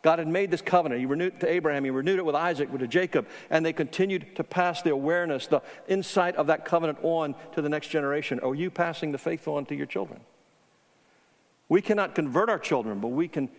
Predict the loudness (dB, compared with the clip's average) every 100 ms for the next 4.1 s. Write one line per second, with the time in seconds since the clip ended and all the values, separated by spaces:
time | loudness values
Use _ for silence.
0 | -18 -4 -2 -2 -6 -4 -4 -4 -2 -2
1 | 0 0 0 -2 -2 0 -4 -4 -2 -2
2 | -2 -4 -2 -2 0 0 0 0 0 -2
3 | -8 -10 -4 -4 -4 0 0 0 -2 -2
4 | -2